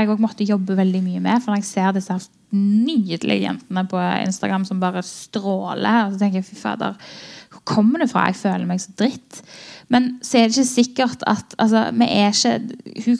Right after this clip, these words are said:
har også dårlige dager, og jeg har gode dager,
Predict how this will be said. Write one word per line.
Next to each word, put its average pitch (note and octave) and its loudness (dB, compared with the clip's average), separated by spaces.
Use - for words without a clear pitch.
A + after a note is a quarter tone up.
har B3+ 4
også A#3 2
dårlige G3 2
dager, F#3 0
og F#3+ 0
jeg G3+ 2
har A3 2
gode F#3+ 0
dager, G3 0